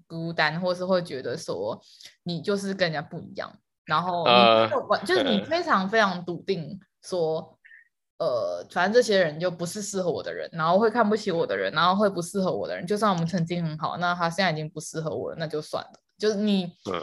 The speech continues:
Speaker 1: 有没有怎么样的方式去转念？
Speaker 2: 嗯。
Speaker 1: 我意思说，一定不可能刚开始你就完全放弃。
Speaker 2: 对，因为其实，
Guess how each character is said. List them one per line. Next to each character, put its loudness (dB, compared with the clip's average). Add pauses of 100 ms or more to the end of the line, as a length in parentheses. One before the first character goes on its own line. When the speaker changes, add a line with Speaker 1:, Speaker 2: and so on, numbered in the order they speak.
Speaker 1:
有 0
没 2
有 4
怎 2
么 -2
样 0
的 0
方 0
式 -2
去 -4
转 -4
念？ -4
Speaker 2:
嗯。 -14
Speaker 1:
我 0
意 2
思 -2
说， 8
一 -2
定 -2
不 2
可 -2
能 -2
刚 0
开 2
始 -8
你 -12
就 0
完 -2
全 -10
放 4
弃。 -10 (220)
Speaker 2:
对， 4
因 8
为 8
其 4
实， 2